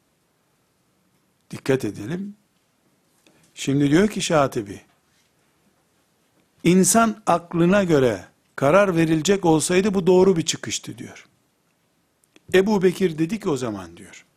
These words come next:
"Kardeşlerim doğru söylüyorsunuz ama Resulullah ne buyurmuştu? El eimmetu min Kureyş.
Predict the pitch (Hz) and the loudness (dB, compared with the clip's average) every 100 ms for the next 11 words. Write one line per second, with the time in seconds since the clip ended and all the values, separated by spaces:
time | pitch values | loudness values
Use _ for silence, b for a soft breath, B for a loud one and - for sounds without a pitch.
0 | _ _ _ _ _ - 127 127 160 - | _ _ _ _ _ -10 -4 -2 -2 -4
1 | 170 151 131 147 185 - 143 120 107 - | -4 -2 2 2 2 -2 -4 -4 -8 -12
2 | - - 135 156 190 - _ _ _ b | -12 -6 0 0 -2 -12 _ _ _ b
3 | b b b b b b - 117 - 147 | b b b b b b -8 -6 -2 0
4 | 147 147 135 170 156 143 127 123 117 - | 2 0 0 -4 -2 0 0 0 -6 -6
5 | 165 214 _ 147 143 131 - 151 160 165 | -8 -10 _ 0 0 -2 -4 -2 2 2
6 | 170 135 131 127 127 196 208 170 135 131 | 2 0 0 0 -2 -4 -4 0 2 2
7 | 127 - 127 120 117 113 113 117 - - | -2 -2 0 2 0 0 -2 -2 -4 -6